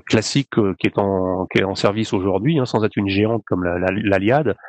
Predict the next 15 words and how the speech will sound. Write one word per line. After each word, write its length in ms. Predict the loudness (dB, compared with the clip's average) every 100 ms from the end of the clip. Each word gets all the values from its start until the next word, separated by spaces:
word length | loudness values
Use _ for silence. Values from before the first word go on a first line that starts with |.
| -20 -20 _ _
euh, 840 | -4 -2 0 0 0 0 0 -2 0
bah, 120 | 0
c'est 360 | -2 -2 -2 0
la 40 |
vitesse, 300 | 0 0 0
c'est 120 | 0 -2
la 60 |
vitesse 340 | 0 0 0 0
de 80 |
rotation, 640 | -2 0 0 0 0 0 -2
enfin, 160 | -2
c'est 120 | 0 0
la 40 |
vitesse, 460 | 0 0 0 -2 -4
euh, 320 | -2 -2